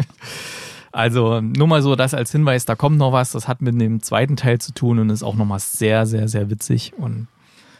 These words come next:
ja, ich kann den nur rundum empfehlen, diesen Film. Wer mit Paddington was anfangen kann, wer, wer die Paddington-Reihe überhaupt noch nicht kennt, fangt unbedingt mal an.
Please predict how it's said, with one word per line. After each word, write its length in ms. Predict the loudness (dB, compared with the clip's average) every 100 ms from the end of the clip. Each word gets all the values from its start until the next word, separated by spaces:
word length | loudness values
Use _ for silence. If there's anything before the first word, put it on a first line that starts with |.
| _ -4
ja, 180 | -4 -6 _ _ _ _ -6
ich 140 | -6 0
kann 180 | 2
den 140 | 4 4
nur 260 | 2 2 2 0
rundum 440 | 2 2 2 -2
empfehlen, 560 | -2 -2 0 2 2 0
diesen 280 | -2 -2 -4
Film. 460 | -2 0 0 0
Wer 180 | 0 0
mit 200 | 0 -4
Paddington 360 | -6 -4 -2 0
was 140 | -2 -2
anfangen 460 | -2 0 -2 -2
kann, 340 | -2 -2 -2 0
wer, 240 | 0 2
wer 80 | 0
die 100 | -2
Paddington-Reihe 560 | -2 0 0 0 0 0
überhaupt 300 | 2 0 2
noch 100 | 0
nicht 160 | 0
kennt, 300 | 0 0 0
fangt 280 | -2 -4 -4
unbedingt 380 | -2 0 0 0
mal 140 | 0
an. 240 | 0 0